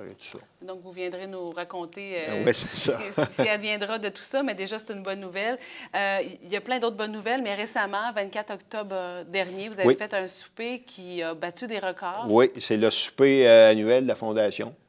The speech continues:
Speaker 1: C'est, ça s'appelle le souper. Euh, c'était à la station Mont-Tremblant, trois, plus de trois cents personnes et, euh, des profits de quatre-vingt-douze mille dollars.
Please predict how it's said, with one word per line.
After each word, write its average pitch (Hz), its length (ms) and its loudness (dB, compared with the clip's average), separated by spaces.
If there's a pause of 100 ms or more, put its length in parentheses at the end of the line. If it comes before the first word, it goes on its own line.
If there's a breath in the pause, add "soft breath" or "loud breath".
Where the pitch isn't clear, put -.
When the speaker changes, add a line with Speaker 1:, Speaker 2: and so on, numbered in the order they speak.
(120)
Speaker 1:
C'est, - 280 -16
ça - 140 -16
s'appelle 110 340 -8
le 107 120 0
souper. 117 680 -8
Euh, 104 300 -12
c'était 101 240 -10
à 107 60 -4
la 107 120 -4
station 107 320 -6
Mont-Tremblant, 101 680 -6
trois, 95 360 -6
plus 117 220 -10
de - 80 -14
trois 110 260 -2
cents 107 200 -8
personnes 110 580 -8 (420 loud breath)
et, 104 360 0
euh, 87 800 -2
des 92 160 -8
profits 101 360 -6
de 104 120 -6
quatre-vingt-douze 101 800 -6
mille 98 180 -10
dollars. 90 540 -6